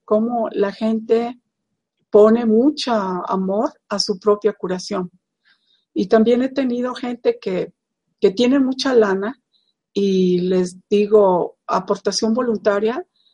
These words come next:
y te dejan veinte pesos. Y cuando ves que traen un carro último modelo y que pueden perfectamente dar. Entonces, eso del dar y el recibir,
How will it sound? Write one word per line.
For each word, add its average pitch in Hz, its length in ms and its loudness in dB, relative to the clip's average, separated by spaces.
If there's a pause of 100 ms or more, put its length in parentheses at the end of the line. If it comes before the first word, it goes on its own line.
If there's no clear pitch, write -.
(120)
y - 140 -8
te 214 120 4
dejan 214 440 4
veinte 196 300 -2
pesos. - 600 -4 (640)
Y 180 160 -2
cuando 190 280 -2
ves 196 220 -2
que 220 140 2
traen 202 360 -6
un 202 360 -4
carro 190 580 -4 (680)
último 190 540 0
modelo 208 720 6
y 185 100 -2
que - 120 -8
pueden 233 340 2
perfectamente 214 920 -8 (340)
dar. 185 180 -4 (520)
Entonces, 214 720 -2 (140)
eso 220 520 0
del 190 180 2
dar 202 240 2
y 220 80 2
el 196 100 -2
recibir, 202 500 -4